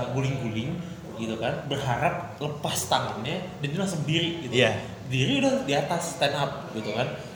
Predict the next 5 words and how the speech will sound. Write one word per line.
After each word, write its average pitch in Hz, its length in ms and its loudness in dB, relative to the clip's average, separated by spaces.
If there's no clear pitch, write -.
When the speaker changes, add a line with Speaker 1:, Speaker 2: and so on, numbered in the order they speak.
Speaker 1:
Di 208 160 2
ronde 262 260 2
ketiga, 226 540 0
kita 240 300 4
bisa, - 200 -2